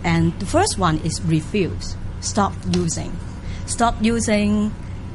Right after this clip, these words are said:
air conditioning if unnecessary. Like, uh, if you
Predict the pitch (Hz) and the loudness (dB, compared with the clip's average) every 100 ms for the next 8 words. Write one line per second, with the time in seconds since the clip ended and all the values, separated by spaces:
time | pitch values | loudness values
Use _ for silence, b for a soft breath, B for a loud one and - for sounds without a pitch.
0 | - 175 208 277 320 320 311 311 320 320 | 0 2 4 4 4 2 4 4 2 -2
1 | - - 190 185 - - - - - 185 | -8 -2 -2 -2 -8 -10 -10 -10 -2 2
2 | 202 247 320 359 349 370 415 - B B | 2 0 0 2 2 0 -2 -8 B B
3 | B 196 208 208 - 180 160 185 175 - | B 0 2 0 0 0 0 -2 -4 0
4 | 208 202 | 2 2